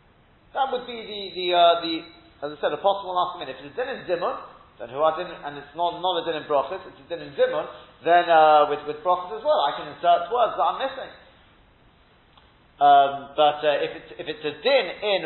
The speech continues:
brachas, then it won't work with any brachas. No brachas could be split.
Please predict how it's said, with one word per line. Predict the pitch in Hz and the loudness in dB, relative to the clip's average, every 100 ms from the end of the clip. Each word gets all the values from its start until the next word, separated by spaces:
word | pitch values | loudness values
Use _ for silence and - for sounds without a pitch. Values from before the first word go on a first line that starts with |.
| 143 | 0
brachas, | 254 311 - 175 175 | 4 4 2 -4 -6
then | 170 | -8
it | |
won't | 180 | -4
work | 180 170 190 | -2 -2 -2
with | 196 | -6
any | 151 | -8
brachas. | 120 101 - - _ _ _ _ _ _ _ _ - | -10 -12 -14 -20 _ _ _ _ _ _ _ _ -8
No | 254 247 | -6 -2
brachas | 233 - - | -4 -4 -12
could | 165 | -16
be | 151 - | -18 -16
split. | 127 - | -16 -16